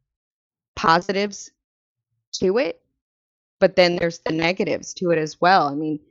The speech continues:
I had a lot of people counting on me, but I had a lot of people counting on me. <laughs> So it's one of those double-edged swords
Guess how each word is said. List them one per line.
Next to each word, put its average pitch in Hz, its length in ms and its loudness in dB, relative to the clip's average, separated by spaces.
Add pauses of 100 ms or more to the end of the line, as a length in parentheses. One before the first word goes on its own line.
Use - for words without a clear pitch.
(480)
I 170 100 6
had 170 220 0
a 165 60 2
lot 160 200 2
of 156 60 -6
people 151 240 -8
counting 180 340 0
on 151 260 -4
me, 185 240 -12
but 170 140 -2
I 160 40 -6
had 160 360 -6
a 151 60 -4
lot - 300 -8
of - 80 -20
people - 280 -20
counting 58 400 -12
on - 100 -20
me. 240 140 6
<laughs> - 140 -14 (260)
So 196 680 6 (260)
it's 214 220 -2
one 254 120 2
of 269 80 0
those 220 240 0
double-edged 165 520 0
swords 185 500 -8